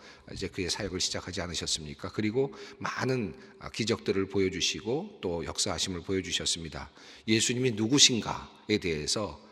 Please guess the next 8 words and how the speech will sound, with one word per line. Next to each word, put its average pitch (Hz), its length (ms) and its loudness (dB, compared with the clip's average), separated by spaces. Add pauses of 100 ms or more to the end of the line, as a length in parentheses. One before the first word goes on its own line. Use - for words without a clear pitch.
어, 73 200 -4
밝히 - 340 -4
보여주시는 92 680 0
일들을 85 400 -4
계속해서 - 600 -2
해나가셨는데, 87 840 -4 (580)
그것은 117 400 2
일차적으로는 113 1080 2